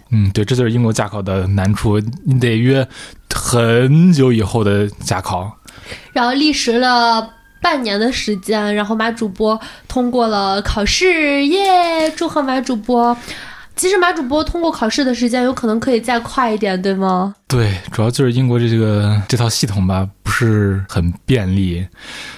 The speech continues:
Speaker 1: 最开始的时候，我已经是约了几个月之后的驾考了。
Speaker 2: 嗯。
Speaker 1: 可是当驾考还有可能两天要来的时候，D V S A就是负责考试的政府机构，突然就给我发邮件说我的 examiner not available，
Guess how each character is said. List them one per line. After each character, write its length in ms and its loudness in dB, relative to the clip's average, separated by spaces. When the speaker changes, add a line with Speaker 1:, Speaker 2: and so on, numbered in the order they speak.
Speaker 1:
最 160 -2
开 160 0
始 120 -4
的 120 2
时 80 0
候， 440 2
我 140 4
已 100 2
经 160 2
是 120 2
约 160 4
了 200 4
几 220 -4
个 80 2
月 140 2
之 240 0
后 200 2
的 80 2
驾 160 0
考 220 -2
了。 300 -2
Speaker 2:
嗯。 240 0
Speaker 1:
可 120 -2
是 60 2
当 220 2
驾 160 0
考 560 0
还 140 -2
有 120 2
可 100 -2
能 260 2
两 360 0
天 300 2
要 120 2
来 200 0
的 80 4
时 120 0
候 300 0
，D 140 2
V 100 4
S 240 0
A 100 2
就 120 0
是 60 4
负 140 -4
责 120 2
考 260 -4
试 140 -2
的 80 2
政 180 2
府 100 -6
机 160 0
构， 360 0
突 100 0
然 100 2
就 80 2
给 120 -4
我 80 2
发 160 -2
邮 80 2
件 240 2
说 160 2
我 100 0
的 80 0
examiner 680 0
not 200 0
available， 560 0